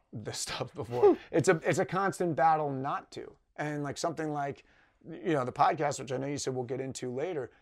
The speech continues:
Speaker 1: that has been such a source of inspiration to me outside of my business,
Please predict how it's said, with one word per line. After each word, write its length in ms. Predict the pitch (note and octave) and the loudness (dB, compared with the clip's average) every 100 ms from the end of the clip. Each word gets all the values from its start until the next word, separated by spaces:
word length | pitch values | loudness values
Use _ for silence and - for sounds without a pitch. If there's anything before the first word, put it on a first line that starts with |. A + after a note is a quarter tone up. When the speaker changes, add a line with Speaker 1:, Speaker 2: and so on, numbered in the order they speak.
| _ - | _ -10
Speaker 1:
that 500 | B2 C#3+ D#3 - - | -2 2 2 0 -6
has 220 | D3+ C#3+ | -8 -8
been 540 | B2+ D3 C#3 C3+ B2+ - _ _ _ _ _ _ _ | -6 -6 -6 -8 -10 -14 _ _ _ _ _ _ _
such 400 | - F#3 E3 E3+ | 0 4 4 2
a 60 | |
source 500 | - - E3+ E3 - | -2 0 2 0 -4
of 400 | - C3 B2+ G#2+ _ | -6 -4 -4 -8 _
inspiration 720 | D3 C#3+ C3 B2+ C3+ B2+ D#3 | 0 0 -4 -2 -2 -4 -6
to 120 | E3 | -4
me 260 | E3 E3 - _ - | -4 -6 -10 _ -4
outside 720 | C#3+ D3 - - B2+ C3 C#3 | -4 -4 -6 -2 0 0 0
of 340 | C#3 C3+ A#2+ B2+ | -2 -4 -6 -8
my 200 | B2 A2+ | -8 -4
business, 640 | A#2+ B2 E3 F#3 - | -4 -6 -8 -10 -12